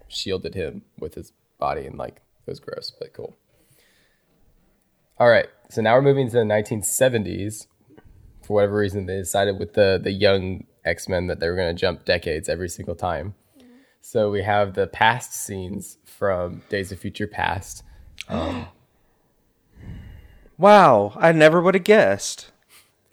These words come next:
Speaker 1: And we're jumping back to X-Men Origins again.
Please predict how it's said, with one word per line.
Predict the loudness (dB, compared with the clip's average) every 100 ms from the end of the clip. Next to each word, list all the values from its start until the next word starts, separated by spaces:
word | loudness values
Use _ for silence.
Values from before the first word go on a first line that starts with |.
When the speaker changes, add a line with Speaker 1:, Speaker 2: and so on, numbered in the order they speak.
| _ _ _ _ _
Speaker 1:
And | 0 2 2 0 -4 -10 _ _
we're | -4 0 2 2 0 -2 -10 _ _ -20 -2
jumping | 0 2 4
back | 4 4
to | 0
X-Men | 0 -2 -2
Origins | -2 -4 -8 -10
again. | -8 -8